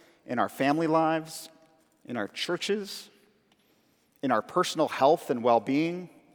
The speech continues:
and in our daily work here at the college.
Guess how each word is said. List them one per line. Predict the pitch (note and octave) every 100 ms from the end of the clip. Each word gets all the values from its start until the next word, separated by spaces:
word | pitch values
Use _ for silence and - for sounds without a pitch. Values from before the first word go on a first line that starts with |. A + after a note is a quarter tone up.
| _ - _ _ _ _ _
and | C3+
in | C3+
our | B2+
daily | C3+ D3
work | C3+ C3+ C3+
here | C#3+
at | D3
the | -
college. | C#3+ D#3 - - -